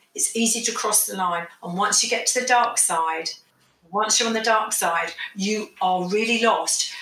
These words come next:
because those people don't even see it anymore. So what I often do is take a photograph of a person or show them some video of themselves if they want more work done and say, "Do you actually feel that you need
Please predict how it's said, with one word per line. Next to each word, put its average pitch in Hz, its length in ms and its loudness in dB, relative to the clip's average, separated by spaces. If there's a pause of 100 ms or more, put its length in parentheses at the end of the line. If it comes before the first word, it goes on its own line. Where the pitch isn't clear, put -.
(140)
because 202 340 0
those 226 260 2
people 220 280 -4
don't 196 220 0
even 185 180 -4
see 214 300 4
it 226 180 0
anymore. 170 500 -8 (420)
So 214 260 2
what 262 120 2
I 277 160 2
often 233 280 -2
do 196 360 0 (240)
is - 120 -2
take - 180 2
a 208 60 -6
photograph 180 920 0
of 175 80 -16
a 175 60 -14
person 175 640 -4
or 196 100 -2
show 202 280 2
them 202 120 -4
some 190 200 -2
video 175 360 0
of 160 120 -10
themselves - 500 0
if - 120 -10
they 175 180 -4
want 180 160 -12
more 170 240 -12
work 165 240 -4
done 165 200 -4
and 156 80 -8
say, - 240 0 (920)
"Do 226 160 0
you 277 220 -2 (160)
actually - 340 0
feel 202 500 -2
that 180 180 -6
you 180 300 -2
need 180 360 -4